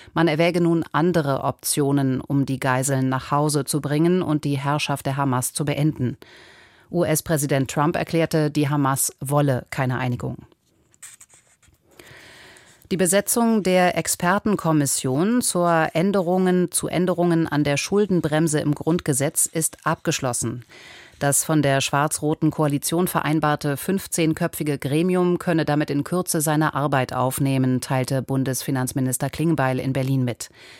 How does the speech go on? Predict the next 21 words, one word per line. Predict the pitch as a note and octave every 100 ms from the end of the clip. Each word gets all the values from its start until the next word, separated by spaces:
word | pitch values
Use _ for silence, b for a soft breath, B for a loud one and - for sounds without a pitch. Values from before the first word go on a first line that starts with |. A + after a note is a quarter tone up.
| B B B B -
Ziel | G3+ G#3+ G#3
sei | E3+ F3 F3 -
eine, | D#3 D#3 D3 C#3
Zitat, | - - D#3 F3+ - - -
"kluge | - F#3 G3 F3+ F3
Modernisierung | E3+ D#3+ D#3 D#3+ D#3 E3+ F#3+ C#3+ A#2 B2+
der | C3+
Schuldenbremse". | - C3 B2 B2 A#2+ A#2 A#2+ B2 _ B B B B -
Diese | D#3 C#3+ C#3
müsse | C#3+ D3+
neben | C#3+ C#3+ C#3+
einer | - C3 C3
Begrenzung | C3+ C3+ C#3 E3+ E3 D#3
der | C#3 C3+
Kreditlasten | C3 D3+ C#3+ E3+ - D#3 D#3+ - - E3+
auch | - C#3+ D3
dauerhafte | - C#3+ C#3+ D3+ C#3+ C#3+ - D3 C3
Handlungsspielräume | D3 D#3+ D3 C#3+ - - D3+ C#3+ C#3 C#3 C3+
für | - C#3+
Investitionen | C#3 C#3 C3+ - D#3 - D3+ E3 C#3+ C#3
ermöglichen. | C3+ C3 B2+ - B2+ C3 A2+